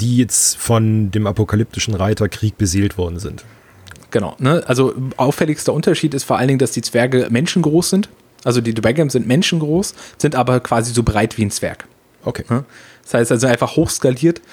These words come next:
Speaker 2: äh, von der Größenordnung her. Ne? Es, ähm, haben sich schon ein paar Leute gewundert, als die Dwagem gesagt haben, das sind Zwerge und dann hinten neben so einen normalen Menschen gestellt und es ist einfach, okay, der ist einfach doppelt so breit. Ne? Ähm, aber das ist tatsächlich im Hintergrund so angelegt,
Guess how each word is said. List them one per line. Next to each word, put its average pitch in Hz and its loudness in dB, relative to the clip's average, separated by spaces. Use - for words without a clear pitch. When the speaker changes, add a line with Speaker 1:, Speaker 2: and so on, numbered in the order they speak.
Speaker 2:
äh, 131 2
von 131 0
der 120 2
Größenordnung 175 0
her. 175 -2
Ne? 165 0
Es, 143 0
ähm, 131 2
haben 131 -2
sich 127 -4
schon 135 2
ein 117 -2
paar 120 0
Leute 127 4
gewundert, 131 0
als 117 -2
die 120 -6
Dwagem 120 0
gesagt 120 2
haben, 113 0
das 113 -8
sind 110 -2
Zwerge 139 2
und 120 -2
dann 117 2
hinten 131 -2
neben 135 2
so 123 4
einen 117 4
normalen 113 2
Menschen 151 0
gestellt 143 2
und 127 2
es 120 0
ist - 2
einfach, 120 0
okay, 127 0
der 120 4
ist 117 0
einfach 120 0
doppelt 120 0
so 110 -4
breit. 92 -6
Ne? 123 -2
Ähm, 117 0
aber 117 0
das 117 0
ist - -8
tatsächlich 131 0
im 120 0
Hintergrund 123 0
so - -4
angelegt, 127 0